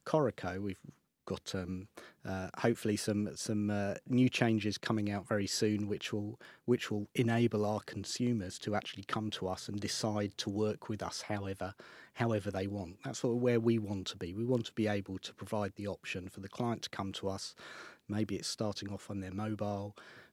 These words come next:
maybe it's starting off via live chat, maybe it's doing a self-select process, um, but very much having the opportunity to speak to a broker whenever and however they want to.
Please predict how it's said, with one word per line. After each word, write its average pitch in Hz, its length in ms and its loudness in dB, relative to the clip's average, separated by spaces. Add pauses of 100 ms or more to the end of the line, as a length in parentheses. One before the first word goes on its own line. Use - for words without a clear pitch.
maybe 107 240 -2
it's 92 100 -4
starting 101 400 -2
off 95 160 -8
via 95 180 0
live 104 400 -2
chat, 98 380 -2
maybe 107 260 -2
it's - 140 -6
doing 104 420 -2 (220)
a 101 140 -2
self-select - 920 -2
process, 101 720 -4 (460)
um, 104 440 0
but 113 160 4
very 127 300 8
much 117 360 2
having 104 240 0
the 107 100 2
opportunity 101 640 -4
to - 120 -8
speak - 320 -2
to - 160 -8
a 101 40 -8
broker 101 580 -4 (560)
whenever 95 580 0 (120)
and 101 140 -10
however 98 400 -4
they 90 160 -6
want 95 260 -8
to. - 160 -10